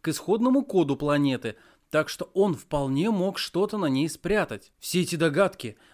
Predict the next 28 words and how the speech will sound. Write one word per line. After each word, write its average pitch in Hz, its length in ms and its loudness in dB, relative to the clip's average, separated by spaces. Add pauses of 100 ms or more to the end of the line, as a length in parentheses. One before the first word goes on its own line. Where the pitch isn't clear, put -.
(100)
одна 143 420 0
за 175 140 -2
другой 170 360 2
взрывались 147 840 -2
у 190 80 -2
меня 175 300 2
в 135 60 -4
голове, 151 500 -2 (220)
как 180 280 -6
атомные 151 560 0
бомбы. 131 580 0 (400)
Согласно 175 640 0
оригинальному 156 720 0
модулю 131 420 2
D 127 180 0
I 120 140 2
D, 226 340 -2 (220)
вход - 460 -2
в - 140 -20
Tomb 170 200 2
of 131 220 -2
Horror – 233 320 0 (280)
скрывался 196 680 0
недалеко 170 520 0
от 156 240 -6
невысокого 156 760 0
плоского 196 600 0
холма, 180 580 0